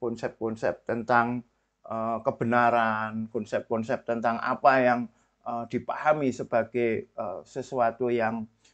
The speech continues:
mendasar ya, tentang akidah kan, ini, eh, persoalan-persoalan sekularisme kan ter-, terkait dengan akidah. Itu, eh, diungkapkan lewat, eh, bahasa ya, lewat lukisan,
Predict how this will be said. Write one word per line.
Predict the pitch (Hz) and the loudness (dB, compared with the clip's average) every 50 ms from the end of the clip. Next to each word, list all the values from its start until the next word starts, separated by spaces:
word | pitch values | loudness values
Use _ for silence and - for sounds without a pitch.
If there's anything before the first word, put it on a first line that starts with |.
| _ _ - | _ _ -12
mendasar | - 127 143 151 143 143 135 131 - - 143 120 120 120 | -8 -6 -2 0 2 2 2 0 -2 -4 -4 -2 -2 -4
ya, | 117 104 107 117 _ | -6 -8 -10 -14 _
tentang | 110 107 - 110 104 | -14 -8 -8 -8 -6
akidah | - 117 - - 131 135 - 120 110 107 | -8 -10 -6 -6 -6 -4 -2 -4 -4 -2
kan, | 113 131 151 139 - 120 | -4 -6 -8 -8 -8 -6
ini, | 113 139 139 - - | -6 -6 -6 -6 -10
eh, | _ _ _ - 123 120 117 113 110 110 110 | _ _ _ -14 -12 -10 -8 -6 -6 -6 -6
persoalan-persoalan | 110 113 110 - - 107 113 117 113 110 110 113 113 127 98 107 117 117 113 _ _ _ _ _ _ _ | -8 -10 -10 -10 -8 -8 -8 -8 -8 -10 -12 -12 -10 -8 -6 -4 -4 -4 -6 _ _ _ _ _ _ _
sekularisme | _ - 127 - - 131 127 123 120 131 - - 131 - | _ -12 -12 -10 -6 -2 -2 -2 -2 -4 -6 -8 -10 -8
kan | 127 131 135 123 - _ _ - | -8 -8 -8 -10 -12 _ _ -18
ter-, | - - _ _ - | -18 -18 _ _ -16
terkait | - 113 - 120 117 113 | -16 -12 -10 -10 -10 -10
dengan | - 104 110 107 101 | -10 -12 -10 -10 -10
akidah. | - - 117 - 113 107 _ _ _ _ _ _ _ | -12 -14 -14 -14 -14 -16 _ _ _ _ _ _ _
Itu, | - 165 160 160 - - 208 226 220 - - - - - | -12 -12 -12 -10 -4 -4 -2 -2 -2 -4 -8 -12 -12 -6
eh, | 135 151 151 | -4 -4 -2
diungkapkan | - 165 156 156 170 - 160 135 - - - 165 175 175 156 | 0 0 0 0 2 2 2 2 2 2 0 0 2 2 2
lewat, | 147 143 143 143 143 - _ _ _ _ - | 4 8 8 6 6 4 _ _ _ _ -10
eh, | 123 127 120 | -8 -8 -2
bahasa | - 135 120 120 120 113 117 113 - 127 113 117 127 | 2 4 6 8 8 8 6 4 2 2 2 2 2
ya, | 123 113 117 | 0 -4 -4
lewat | - - 120 113 113 107 - - | -4 -4 0 4 4 4 4 2
lukisan, | 123 107 123 117 120 127 117 117 110 | -2 -2 -2 0 2 2 0 0 0